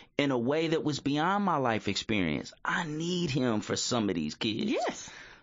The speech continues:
Speaker 1: School system has to start opening up to the community to come in.
Speaker 2: Mm.
Speaker 1: And one of the biggest issues you hear from a lot of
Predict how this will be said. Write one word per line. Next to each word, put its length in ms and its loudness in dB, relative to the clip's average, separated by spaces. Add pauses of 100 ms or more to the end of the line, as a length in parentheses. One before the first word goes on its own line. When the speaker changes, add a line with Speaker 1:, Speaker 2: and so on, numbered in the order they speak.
(100)
Speaker 1:
School 340 0
system 360 -2
has 240 0
to 60 -4
start 360 0
opening 440 -2
up 240 -2
to 140 -6
the 100 -4
community 760 -2
to 100 -6
come 300 -4
in. 260 -8 (180)
Speaker 2:
Mm. 260 -2
Speaker 1:
And 140 0
one 140 0
of 80 0
the 80 -2
biggest 440 -2
issues 540 -2
you 120 -2
hear 320 0
from 260 -4
a 60 -2
lot 300 2
of 180 -4